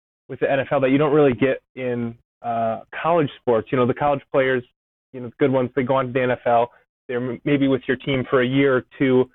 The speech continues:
but then they're on to, to better things. They're on to, to farther their career. But in the N F L, a guy loses a step or a guy doesn't perform as well, and they're on to another team. And Jordy, uh, was released by, uh, Green Bay and is,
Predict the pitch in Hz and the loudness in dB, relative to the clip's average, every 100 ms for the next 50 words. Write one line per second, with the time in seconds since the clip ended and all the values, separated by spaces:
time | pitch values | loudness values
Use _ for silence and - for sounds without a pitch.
0 | _ _ - 170 160 - 139 139 - 131 | _ _ -6 0 0 0 -2 -2 0 0
1 | 117 143 135 135 123 - 113 101 123 117 | 2 0 0 0 -2 -2 -4 -2 0 0
2 | 113 - 117 117 - - 131 120 113 113 | -2 -2 0 0 -4 -6 -2 0 2 0
3 | 110 - 123 107 _ - - _ 135 131 | -2 -2 -2 -2 _ -20 -20 _ -8 -4
4 | 143 147 - 185 180 160 - _ _ _ | -2 -2 0 0 0 -2 -8 _ _ _
5 | _ _ _ _ _ _ 127 127 131 135 | _ _ _ _ _ _ -10 -6 -2 0
6 | 135 143 143 135 - 131 135 - 123 117 | 2 2 2 0 0 -2 -2 0 2 2
7 | 123 120 117 113 - 135 131 123 131 123 | 2 0 -4 -6 -2 0 2 2 2 2
8 | 120 - _ _ _ _ - 123 123 120 | 0 -4 _ _ _ _ -10 -6 0 0
9 | 123 120 127 - 127 120 113 - 143 143 | 2 0 -2 -2 0 2 0 -2 -4 -2
10 | 113 104 101 - - 120 107 _ - 127 | 0 0 -2 -6 -16 -20 -20 _ -2 0
11 | 120 117 120 - 113 113 113 110 123 117 | 2 0 -4 0 2 2 2 0 -2 0
12 | 131 135 135 - 117 113 120 - 117 113 | 2 2 0 -2 -2 -2 -8 -8 -4 -2
13 | 110 123 113 123 127 127 120 117 110 110 | -2 -4 2 2 2 -2 -4 -4 -4 -6